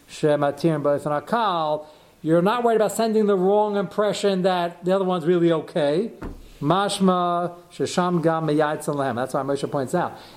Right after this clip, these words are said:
They're actually being proactive, and they're telling them, "No, no, do the other one. It's better," with an explanation that they're both also really.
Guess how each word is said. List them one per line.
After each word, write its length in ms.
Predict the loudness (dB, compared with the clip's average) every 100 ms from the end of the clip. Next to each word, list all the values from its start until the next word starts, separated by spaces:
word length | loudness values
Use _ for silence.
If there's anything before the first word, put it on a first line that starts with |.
| -2
They're 120 | 0
actually 580 | 0 -2 2 4 4 0 -10 -20 -20 -20 -20 -20 -20 -4
being 180 | 0 2
proactive, 480 | 2 -2 2 2 4
and 80 | 0
they're 60 |
telling 300 | 2 0 2
them, 160 | 0 2
"No, 100 | 0
no, 120 | 0
do 280 | -2 -2 2
the 120 | 2
other 260 | 2 2 2
one. 380 | 2 0 -4 -6
It's 240 | -4 -4
better," 600 | -8 0 2 2 2 0 -4 -4
with 120 | -2
an 60 | 0
explanation 720 | -2 -2 -2 0 0 0 -2 -12 -12
that 100 | -6
they're 80 | -2
both 200 | 0 0
also 280 | -2 0 2
really. 340 | 4 4 2